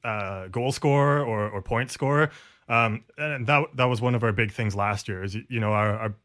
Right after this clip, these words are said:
top guy had, y-, you know, forty points near the end of the season or, or fifty points. So not bad, but also not great. Like, you know, some of those teams where they have one or two players that are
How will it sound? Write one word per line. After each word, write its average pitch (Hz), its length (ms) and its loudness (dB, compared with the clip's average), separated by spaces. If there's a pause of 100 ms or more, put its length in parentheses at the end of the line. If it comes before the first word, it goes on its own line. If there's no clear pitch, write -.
top 117 300 2
guy 110 480 4
had, 104 460 0 (440)
y-, 135 80 -8
you 127 160 -6
know, 110 120 2
forty 120 300 0
points 110 540 0
near 113 160 0
the 107 100 0
end 104 120 2
of 104 60 -2
the 104 60 -4
season 101 340 -6
or, 98 180 -6
or 110 80 -4
fifty 113 300 -4
points. 101 320 -4
So 123 220 -2 (360)
not 160 220 6
bad, 139 300 6
but 143 140 4
also 131 280 2
not 123 240 2
great. 107 360 -2
Like, 101 220 -6 (120)
you 123 140 -8
know, 101 100 -4
some 110 220 -4
of 104 60 0
those 101 180 -2
teams 98 340 -6
where 95 240 -6 (260)
they 123 80 2
have 113 160 6
one 117 140 4
or 110 60 2
two 117 160 0
players 107 360 2
that 104 100 0
are 98 260 -4